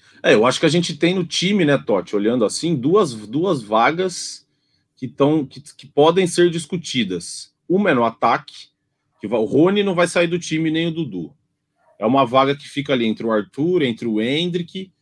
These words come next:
e a outra vaga é o segundo volante, é quem vai jogar do lado do Zé Rafael, porque o resto eu acho que não tem muita disputa mais, que são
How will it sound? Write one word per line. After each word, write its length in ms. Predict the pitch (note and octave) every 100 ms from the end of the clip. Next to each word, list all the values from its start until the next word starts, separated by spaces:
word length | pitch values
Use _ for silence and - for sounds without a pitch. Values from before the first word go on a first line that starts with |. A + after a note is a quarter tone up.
| _ _
e 80 | G3
a 40 | F#3+
outra 300 | C#3 F3 D#3+
vaga 300 | C3 C3+ D#3
é 20 |
o 60 |
segundo 340 | E3+ F#3 F#3+ G3
volante, 420 | G#3+ G3+ B2 A2
é 60 | A2+
quem 240 | C#3+ D#3+
vai 140 | F3+
jogar 240 | F3+ E3+ E3
do 80 | E3
lado 160 | D#3
do 40 | D#3
Zé 80 | D#3+
Rafael, 400 | D#3+ G3+ F#3 A2
porque 160 | -
o 80 | A2+
resto 400 | G2+ B2 F3 F3+
eu 120 | A#2+
acho 140 | A#2+ -
que 80 | D#3
não 100 | D#3+
tem 140 | E3
muita 240 | E3 E3
disputa 500 | F3+ - - C#3+ C3+
mais, 400 | F#2 F2 E2 -
que 140 | - G2+ F#2+
são 240 | A2 A2